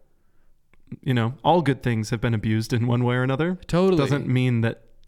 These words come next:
Speaker 1: it's not a good thing in its right context.
Speaker 2: Yes, yeah. Thank you for saying that.
Speaker 1: Mm-hmm.
Speaker 2: Don't hear what I'm not saying.
Speaker 1: Yeah, I just like what you did when you said, "Is there a biblical precedent?"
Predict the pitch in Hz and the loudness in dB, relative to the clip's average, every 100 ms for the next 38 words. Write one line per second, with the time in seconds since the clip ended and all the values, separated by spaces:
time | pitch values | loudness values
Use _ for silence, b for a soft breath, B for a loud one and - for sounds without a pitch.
0 | _ 127 - 120 113 110 110 - 110 107 | _ -6 -4 -2 -2 -2 -4 -2 -4 -4
1 | - 110 - - 127 113 92 95 131 120 | -4 -6 -6 -6 -4 -4 -8 -6 -4 -2
2 | 98 - 127 113 92 - _ - 123 - | -4 -6 -4 -2 -4 -10 _ -4 -2 -2
3 | 110 104 104 98 98 95 107 113 113 123 | -6 -6 -6 -6 -4 -4 -4 -6 -6 -10
4 | - - - _ - 123 117 123 113 107 | -18 -20 -20 _ -4 -2 0 0 0 -2
5 | 101 92 - 92 101 110 - - - - | -2 -6 -8 -8 -8 -10 -14 -20 -20 -10
6 | 143 165 143 143 185 175 151 139 120 113 | -2 0 2 0 0 -2 -2 -2 -2 0
7 | 135 113 110 107 104 - - 117 110 107 | 0 2 2 0 -2 -6 -4 -2 0 0
8 | 117 113 120 127 - - 151 - 117 120 | -2 -2 -4 -6 -6 -6 -6 -6 -6 -6